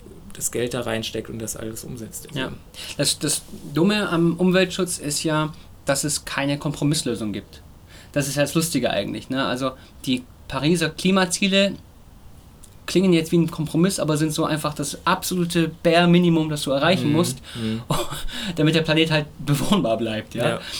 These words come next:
Speaker 2: Und dann überlegst du dir, und dann wird man halt, macht man halt einen Kompromiss, dass man so die Ziele so halb erreicht, ja? Und das ist halt das total Fatale, dass die Politik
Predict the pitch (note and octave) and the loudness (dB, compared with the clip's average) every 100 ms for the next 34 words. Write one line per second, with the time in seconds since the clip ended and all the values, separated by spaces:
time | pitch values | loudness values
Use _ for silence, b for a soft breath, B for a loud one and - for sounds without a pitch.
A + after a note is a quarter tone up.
0 | B - C#3+ D3 D#3+ - D3 E3 E3 E3+ | B 0 4 4 4 2 2 2 0 -2
1 | E3 E3 F3+ - E3+ E3+ E3+ D#3 D#3+ D#3 | 2 4 2 0 0 0 2 2 2 -2
2 | - - D3 D#3 D3 C#3+ - D3+ D#3+ F3 | -10 -8 -6 -2 -2 -2 -6 -2 2 2
3 | - D3+ D#3+ D3 D3 D3+ C#3+ - F3+ E3 | 2 -2 0 0 0 -2 -4 -2 2 2
4 | C#3+ C3 C#3 C#3+ - - - - - - | 2 0 0 0 -4 -18 -20 -20 -14 -8
5 | A2+ A2+ A2 - C#3 C#3 D3 D3 C#3+ C#3 | -2 -2 -2 -2 0 2 0 0 0 -2
6 | - B B B C#3+ D3 D3+ E3 E3+ - | -4 B B B -4 -2 -2 -2 -2 0
7 | F3 F#3+ D#3 D3 D3 D3+ D3 G3 G3 | 2 2 2 -2 -2 -2 0 0 -4